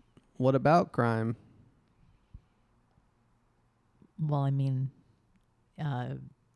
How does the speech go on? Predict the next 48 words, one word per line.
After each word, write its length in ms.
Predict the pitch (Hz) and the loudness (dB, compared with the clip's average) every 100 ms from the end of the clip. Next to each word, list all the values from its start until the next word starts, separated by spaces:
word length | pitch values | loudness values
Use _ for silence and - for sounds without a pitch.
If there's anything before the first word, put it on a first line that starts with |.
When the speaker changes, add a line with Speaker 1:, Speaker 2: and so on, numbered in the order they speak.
| _ _ _ _ _ _ - _ _ _ | _ _ _ _ _ _ -20 _ _ _
Speaker 2:
it 80 | 180 | -4
Speaker 1:
It's 100 | 151 | -2
about 100 | 135 | 2
Speaker 2:
hol- 60 | 135 | 2
Speaker 1:
the 100 | 123 | 2
subject 440 | - 147 170 185 202 | 2 2 4 2 0
of 120 | - | -2
crime? 340 | 214 220 220 | 0 2 4
Speaker 2:
Well, 140 | 190 170 | 6 6
no, 200 | 190 180 | 6 6
no, 200 | 196 156 | 6 6
not 160 | 147 | 4
about, 240 | 139 143 135 | 4 2 2
like, 140 | 127 | -2
it's 160 | 147 - | -2 0
about 140 | 151 | 0
a 40 | 131 | 0
single 400 | - 156 143 131 | 0 0 0 -4
specific 540 | - - - 170 - | -8 -10 -6 -4 -6
crime. 420 | - 110 117 127 127 - | -8 -8 -6 -8 -6 0
Speaker 1:
Oh, 180 | 165 | 4
it's 140 | 127 - | 4 2
about 280 | 123 104 110 | -2 0 2
a 100 | 165 | 2
crime. 420 | - 120 104 98 | 2 0 2 -2
Speaker 2:
A 120 | 160 160 | 0 0
crime. 400 | - 135 127 131 | 0 -4 -4 -4
Right, 240 | 156 131 | -2 -2
right. 260 | 147 131 - - | -4 -6 -8 -12
A 40 | |
specific 500 | - 131 - 135 123 | -10 -10 -8 -8 -8
crime. 340 | - 123 120 120 _ _ _ - - _ _ _ | -8 -8 -8 -10 _ _ _ -20 -20 _ _ _
Speaker 1:
Is 60 | 151 | -4
this 100 | 180 | 0
a 60 | 185 | 0
crime 320 | - 170 160 | 4 4 8
that's 400 | 143 127 - - - | 8 6 2 -10 -8
a 100 | 135 | -10
crime 480 | - 143 147 139 131 | -2 2 4 4 4
in 100 | 123 | 2
a 60 | |
moral 400 | 123 127 143 156 | 4 4 6 4
sense 320 | - 160 156 | 2 -2 0
or 160 | 135 123 | 2 4
a 60 | 120 | 4
legal 360 | 131 135 120 | 2 2 2
sense? 540 | - 104 98 76 - - _ _ - | 0 -4 -6 -8 -14 -20 _ _ -16
Speaker 2:
Uh, 320 | - 143 135 | -6 -2 -2